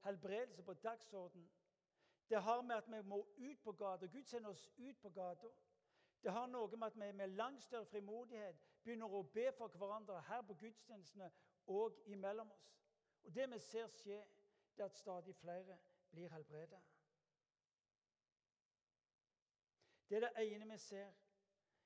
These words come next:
Det er at, eh, når vi lufter opp det som er et bibelsk anliggende, så ser vi også mer skje.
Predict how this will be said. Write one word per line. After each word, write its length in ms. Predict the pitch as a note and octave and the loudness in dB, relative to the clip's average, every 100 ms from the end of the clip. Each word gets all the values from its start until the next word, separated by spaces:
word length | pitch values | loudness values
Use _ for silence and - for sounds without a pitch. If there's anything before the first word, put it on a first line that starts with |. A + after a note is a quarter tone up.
| _ _ | _ _
Det 180 | G3+ G#3 | 8 8
er 120 | F#3+ | 8
at, 240 | F3 - G#3 | 2 -2 -2
eh, 260 | G3+ G3+ F3 - - | -2 -4 -10 -20 -10
når 260 | F3+ G3 G3+ | -4 0 0
vi 240 | G3+ G#3 A3+ D#3+ - _ _ _ | 0 -2 -4 -6 -20 _ _ _
lufter 680 | F3+ G3+ A3 - - G#3+ A#3+ | -8 -4 -4 -6 -4 -4 -2
opp 240 | A3+ - - - - | -6 -8 -20 -16 -4
det 120 | F#3 | -4
som 140 | G3 | -2
er 40 | F#3 | -6
et 100 | F3+ | -6
bibelsk 380 | F#3 F#3+ - F3 | -10 -10 -10 -8
anliggende, 340 | F3+ E3+ C#3+ | -8 -10 -14
så 80 | D3+ | -12
ser 140 | E3+ | -10
vi 60 | E3 | -10
også 260 | E3+ - | -12 -10
mer 180 | D#3+ D#3 | -8 -8
skje. 280 | D#3 - | -8 -14